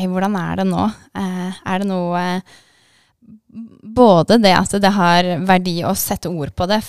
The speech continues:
til noen man ikke kjenner, eller har noen forpliktelser, eller ikke skal være redd for å bruke opp,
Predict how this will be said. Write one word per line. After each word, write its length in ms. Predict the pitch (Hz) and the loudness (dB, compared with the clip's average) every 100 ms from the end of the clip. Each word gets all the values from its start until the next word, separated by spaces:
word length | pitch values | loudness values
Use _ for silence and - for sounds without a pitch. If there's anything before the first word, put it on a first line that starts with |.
| - - - _ _ - | -12 -20 -20 _ _ -6
til 240 | 220 196 | -2 0
noen 180 | 185 165 | -2 0
man 140 | 175 | -2
ikke 280 | 135 - 185 | -2 -6 -4
kjenner, 520 | - 202 160 147 170 | -2 0 0 0 2
eller 160 | 170 175 | 2 0
har 160 | 175 | 0
noen 100 | 165 - | -2 -4
forpliktelser, 920 | 175 190 - 180 175 190 175 180 175 - | -6 -6 -6 -8 -6 -2 2 2 0 -2
eller 320 | 175 165 170 | -4 -2 -4
ikke 300 | 180 - 170 | -6 -8 -10
skal 200 | - 175 | -4 -2
være 180 | 170 170 | 0 -2
redd 160 | 165 | -6
for 140 | - 175 | -6 -8
å 60 | |
bruke 360 | 175 170 165 - | -4 -4 -4 -2
opp, 220 | 175 - | -4 -4